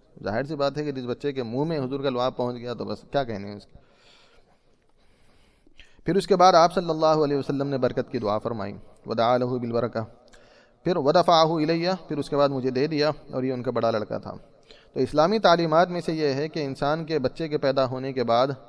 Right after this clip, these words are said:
اذان و اقامت کا اہتمام بھی کرنا چاہیے، تحنیک کرنی چاہیے اور نام وغیرہ رکھنا چاہیے، بہتر، بہتر سے بہتر نام رکھنا چاہیے۔ اس روایت کے اندر ہے کہ ابراہیم جو ہے نا آپ صلی اللہ علیہ وسلم نے نام رکھا تھا، تو سب سے بہتر تو نام اللہ تبارک و تعالیٰ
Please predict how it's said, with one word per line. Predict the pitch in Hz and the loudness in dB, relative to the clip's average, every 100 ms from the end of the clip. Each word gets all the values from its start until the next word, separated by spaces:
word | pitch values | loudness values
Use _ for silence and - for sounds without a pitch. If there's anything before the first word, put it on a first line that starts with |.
| - | -8
اذان | 117 120 131 | -4 -2 -2
و | |
اقامت | 123 117 117 131 | -2 0 -2 -2
کا | 139 | -4
اہتمام | 127 123 131 | -4 -2 -2
بھی | 139 | -4
کرنا | 135 135 139 | -4 -4 -4
چاہیے، | 131 127 131 | -4 -4 -6
تحنیک | 123 113 127 131 | -6 -6 -6 -4
کرنی | 135 139 | -4 -4
چاہیے | 131 123 127 139 143 - - - - | -2 -2 0 -4 -8 -16 -20 -20 -2
اور | 127 123 123 113 107 104 - - - | 2 2 2 0 -2 -10 -20 -20 -6
نام | 123 143 165 | 2 2 4
وغیرہ | 143 147 | 4 2
رکھنا | 131 135 127 | 0 -2 -2
چاہیے، | 123 123 127 123 | -2 -2 -4 -8
بہتر، | 120 123 180 165 143 | -6 -4 -2 0 -2
بہتر | 123 123 127 131 156 | -4 -4 -2 -2 -2
سے | 147 | -4
بہتر | 127 123 147 | -2 -2 -2
نام | 131 131 | -2 -2
رکھنا | 123 127 120 | -2 -4 -6
چاہیے۔ | 120 117 117 - - | -6 -6 -10 -12 -10
اس | 135 | -8
روایت | 135 131 143 | 0 2 2
کے | 147 | 0
اندر | 143 139 | -6 -4
ہے | 139 | -4
کہ | 147 127 | -4 -2
ابراہیم | 123 127 143 180 | 2 2 2 -2
جو | 151 | -4
ہے | |
نا | 156 139 | -2 -2
آپ | 135 | -4
صلی | 131 | -6
اللہ | 123 131 127 | -4 -2 -2
علیہ | 123 | -6
وسلم | 120 120 123 | -8 -10 -10
نے | |
نام | 117 113 | -8 -8
رکھا | 117 117 107 | -8 -6 -6
تھا، | 107 98 - - _ _ _ - | -8 -14 -18 -20 _ _ _ -10
تو | |
سب | 120 120 | -6 -2
سے | 170 | 0
بہتر | 147 143 165 | 0 2 2
تو | 170 | 2
نام | 151 156 | 2 2
اللہ | 139 | 2
تبارک | 147 139 135 139 | 0 2 0 0
و | 131 | 0
تعالیٰ | 127 127 | 0 2